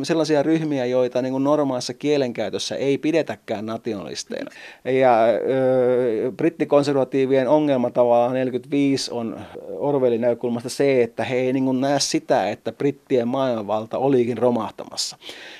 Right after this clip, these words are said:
Eli tämmönen tavallaan, että ei nähdä oman puolen heikkouksia tai virheitä tai muuta. Ja tämä ajattelisin näin, että,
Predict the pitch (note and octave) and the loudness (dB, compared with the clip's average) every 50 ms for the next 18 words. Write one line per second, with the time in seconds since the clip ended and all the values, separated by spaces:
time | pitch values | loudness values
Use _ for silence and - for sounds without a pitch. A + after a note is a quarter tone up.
0 | - - C#3 C#3+ B2 D#3 E3 F#3 F3 E3 D#3 D3 - E3 E3+ F#3 F3+ E3 D#3 D3 | -4 -2 -2 0 4 4 4 4 4 0 0 0 2 2 4 4 6 6 6 4
1 | C#3+ C#3 C#3+ C3+ - - D3 D3 D3 C#3+ D3+ D#3+ F3 E3+ C#3+ B2+ - - D3+ D3+ | 4 2 2 0 0 2 2 2 4 4 2 2 2 2 0 -2 0 0 0 2
2 | D#3+ D#3 D3 C3+ - - C3 A2+ A2+ A#2 A2 A2 C3 D3 D#3+ D#3+ D3 - - - | 2 2 2 0 0 -2 -2 0 0 -2 -2 -2 2 4 4 4 2 0 -4 -2
3 | C3+ C3 A#2+ A#2+ - - C3+ A#2 A2+ A#2 - C3 A2+ A#2 A2+ B2 C#3 C#3+ C3+ C3 | 0 0 0 0 -2 -2 -2 0 0 0 0 -2 -2 0 0 2 2 2 2 0
4 | B2 A2+ A#2 - - A2+ A#2 A#2 A#2+ B2 B2 B2 A2 A#2 B2 C3 - E3+ F3 F3 | 0 -2 -2 -2 -2 -4 -2 -2 -2 -2 -2 -2 0 0 -2 0 0 -2 -2 0
5 | D#3+ D3+ D3 C#3+ - D3 C3 B2+ C#3+ C3+ C3+ C#3 C#3 C3+ C3 A#2+ A2+ - - | 0 0 -2 -2 -2 -4 -4 -2 -4 -4 -2 -2 -2 -2 -2 -4 -4 -6 -10